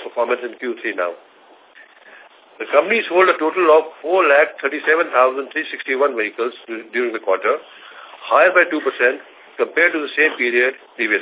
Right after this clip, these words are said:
year. Sales in the domestic market stood at four lakh thirteen thousand six ninety-eight units,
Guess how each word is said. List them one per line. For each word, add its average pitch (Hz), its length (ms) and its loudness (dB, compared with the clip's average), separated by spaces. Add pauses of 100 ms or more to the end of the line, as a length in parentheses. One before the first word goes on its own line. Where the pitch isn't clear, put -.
year. 80 160 -6 (1300)
Sales 208 320 2
in 156 80 -6
the 151 60 2
domestic 147 400 0
market 147 400 2
stood 151 160 2
at 143 160 2 (180)
four 165 240 -4
lakh 143 220 4 (160)
thirteen 143 260 -4
thousand 127 380 -4
six - 160 -10
ninety-eight 127 400 0
units, 117 320 -6